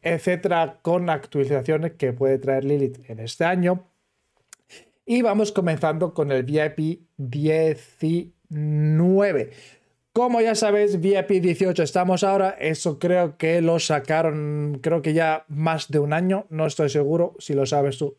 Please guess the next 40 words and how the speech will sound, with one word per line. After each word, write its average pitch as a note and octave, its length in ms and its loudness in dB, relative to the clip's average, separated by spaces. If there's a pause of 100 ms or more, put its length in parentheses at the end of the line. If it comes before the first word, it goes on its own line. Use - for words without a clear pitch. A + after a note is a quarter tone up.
escribe C#3+ 440 -4
en C#3 80 -4
el C3+ 80 -8
comentario. D3+ 520 -2
Pero G3 240 2
creo F3 240 0
que E3 120 2
ya E3 160 0
pasó D#3+ 240 0
un D3+ 140 -2
año. A#2+ 260 -6 (720)
Y B3 140 2
ahora B3 280 2
sería G3 360 0
tiempo E3+ 320 0
de E3+ 160 2
sacar D3+ 480 -2
ese D#3 360 0
V D#3+ 360 2
I D3+ 200 2
P E3+ 340 0
diecinueve, G#3 760 2
donde D#3+ 280 0
aquí E3 240 2
uno E3+ 180 0
escribe D#3+ 560 0
que D#3 120 0
en D3 100 0
el C#3+ 100 0
dos C#3 140 0
mil D3 220 0
veintitrés, E3 760 0
pues B2+ 320 -2
puede C#3+ 400 0
pasar D#3+ 480 -2
que D3+ 160 0
en D3 80 0
el C#3+ 140 0
primer D3+ 560 -2 (720)
semestre G#3 1040 0